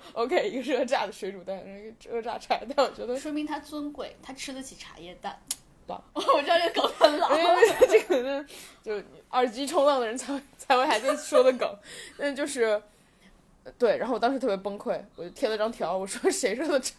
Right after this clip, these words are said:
Speaker 1: 叶蛋，麻烦就是清理一下。”哎，两天过去了，茶叶蛋感觉都馊了，就还是没有人清理。
Speaker 2: 哎，你闻过臭鸡蛋的味道吗？
Speaker 1: 没有。
Speaker 2: 我闻过。
Speaker 1: <laughs> 喂，出于什么情况？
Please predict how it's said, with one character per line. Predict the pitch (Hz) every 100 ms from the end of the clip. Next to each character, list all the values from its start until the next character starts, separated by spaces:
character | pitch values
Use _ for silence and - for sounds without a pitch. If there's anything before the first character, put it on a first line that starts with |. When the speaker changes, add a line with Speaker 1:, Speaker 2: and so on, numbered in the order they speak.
| -
Speaker 1:
叶 | 208
蛋， | 226
麻 | 190 180
烦 | 254 233
就 | 214
是 | 226 196 - -
清 | - 254
理 | 202
一 | 185
下。” | 180 - - - -
哎， |
两 | 220 170
天 | 214
过 | 226 202
去 | 196
了， | 139 202
茶 | 220
叶 | 214
蛋 | 226 208
感 | 170 156
觉 |
都 | 190
馊 | 214 - 196 240
了， | 220 - -
就 | 269
还 | - -
是 | -
没 | 247
有 | 202
人 | 180
清 | 190 202
理。 | 190 -
Speaker 2:
哎， | 277
你 | 285 262
闻 | 233 262
过 | 269
臭 | 277
鸡 | 269
蛋 | 285 269
的 | 208
味 | 175
道 | -
吗？ | - 285 _ -
Speaker 1:
没 | 180
有。 | 185 - - _ _ _ - - - -
Speaker 2:
我 | 196
闻 | 165 160
过。 | 185 202 - - - - 349
Speaker 1:
<laughs> | 359 349 339 - -
喂， | 254 -
出 | 226 - 302
于 | 285
什 | -
么 | -
情 | 240 214
况？ | - -